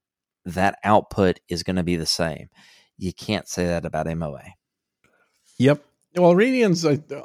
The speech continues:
Speaker 2: I, I kinda agree. You know, I'm not a math and science nerd or anything, but I do agree that it, it seems more logical to me. It's like, I don't know. It, it, one is just historically based on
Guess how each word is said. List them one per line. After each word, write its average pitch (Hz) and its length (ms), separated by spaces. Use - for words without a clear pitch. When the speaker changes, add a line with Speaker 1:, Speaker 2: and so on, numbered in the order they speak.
Speaker 2:
I, 175 220
I 185 60
kinda 175 260
agree. 123 540
You 113 100
know, 98 80
I'm 95 140
not 98 140
a 80 240
math 95 240
and 80 120
science 95 320
nerd 85 200
or - 20
anything, 82 360
but 87 140
I 107 100
do 135 180
agree 131 340
that 107 220
it, 92 140
it 123 160
seems 160 680
more 120 400
logical 104 580
to - 140
me. 147 260
It's - 380
like, 113 520
I 151 80
don't 175 100
know. 151 200
It, 123 160
it, 131 160
one 139 280
is 165 180
just 143 340
historically 123 640
based 110 640
on 98 400